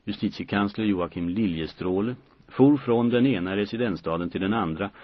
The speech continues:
och anklagade landshövdingar, hovrättsledamöter och andra för övergrepp och förskingring. En landshövding dömdes till avsättning. Räfsten kulminerade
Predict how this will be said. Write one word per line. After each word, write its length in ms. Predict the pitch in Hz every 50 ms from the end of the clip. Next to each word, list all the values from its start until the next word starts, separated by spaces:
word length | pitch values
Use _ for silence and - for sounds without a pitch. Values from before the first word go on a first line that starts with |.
| - - - - - -
och 100 | 120 131
anklagade 680 | 131 117 113 101 - 107 113 113 113 113 120 113 117
landshövdingar, 960 | 120 127 131 120 107 101 - - 110 110 113 107 107 107 113 113 117 117 113
hovrättsledamöter 1040 | 113 131 123 107 95 98 104 104 - 101 104 107 101 104 107 107 107 104 104 - 107
och 80 | 117 120
andra 320 | 117 107 98 95 101 101
för 140 | 101 107 104
övergrepp 640 | 117 123 113 98 87 87 80 87 90 90 - -
och 80 | 92 -
förskingring. 600 | - 101 101 - 117 104 87 80 76 73 - - - _ _ _ _ - - - - _ _ _ _ _ _ _ _ _ _
En 200 | - 117 117 123
landshövding 720 | 123 139 131 120 104 104 - 123 123 123 120 120 127 123 127
dömdes 340 | 135 131 117 104 95 95
till 160 | - - 104 123
avsättning. 840 | 127 101 82 76 - - 95 98 101 - _ - 107 87 76 - - - _ _ _ _ -
Räfsten 460 | 95 107 113 110 104 - - 120 117
kulminerade 760 | - - 117 110 120 123 110 92 87 87 95 98 107 113 113